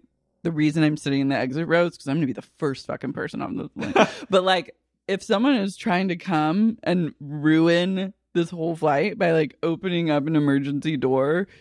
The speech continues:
Speaker 1: you better believe that I will tap into something, and in that moment I will know kung fu.
Speaker 2: No, I will, I, I, and I know people always say, like, "Oh, you never know how," like, you just say, you say this now, but in the moment, I would actually,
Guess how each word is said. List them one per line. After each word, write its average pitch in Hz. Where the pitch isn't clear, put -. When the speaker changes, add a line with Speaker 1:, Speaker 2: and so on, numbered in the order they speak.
Speaker 1:
you 180
better 196
believe 156
that 170
I 151
will 175
tap 180
into 160
something, 180
and 165
in 170
that 151
moment 151
I 170
will 151
know 131
kung 120
fu. 120
Speaker 2:
No, 160
I 147
will, 202
I, 160
I, 165
and 143
I 156
know 160
people 156
always 127
say, 113
like, 98
"Oh, 110
you 110
never 104
know 98
how," 101
like, 98
you 104
just 98
say, 98
you 95
say 110
this 95
now, 95
but 87
in 87
the 87
moment, 90
I 135
would 175
actually, 131